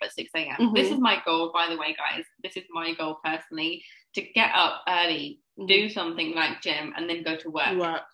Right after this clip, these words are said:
Speaker 1: Um, but I've, yeah, <laughs> I have no excuse really, but it does make you feel good.
Speaker 2: It, it, it generally does make you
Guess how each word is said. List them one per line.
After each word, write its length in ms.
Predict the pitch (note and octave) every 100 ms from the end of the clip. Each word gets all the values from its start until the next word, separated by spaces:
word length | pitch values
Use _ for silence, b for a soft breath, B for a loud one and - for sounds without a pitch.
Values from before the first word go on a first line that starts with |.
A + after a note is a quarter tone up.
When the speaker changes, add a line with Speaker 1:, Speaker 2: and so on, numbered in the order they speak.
| b b b -
Speaker 1:
Um, 640 | E3 D#3+ D#3 D#3 D3+ C#3+ - -
but 140 | E3 -
I've, 280 | E3 F#3 D#3
yeah, 260 | D3+ D3 E3
<laughs> 80 | -
I 560 | A#3 - - - - D4+
have 240 | A3+ G#3+
no 60 | F#3
excuse 480 | - - E3 E3 E3
really, 400 | E3 D#3 D3+ D3+ B B -
but 80 |
it 120 | A#2 A3
does 160 | B3+
make 180 | B3+ B3+
you 80 | -
feel 200 | F3+ E3+
good. 260 | E3+ D3 -
Speaker 2:
It, 220 | G3 F3
it, 260 | F3+ F3+ -
it 160 | G#3 -
generally 420 | G3+ G3+ G#3 G3
does 280 | F#3 F#3 F#3
make 220 | F#3 F3
you 160 | -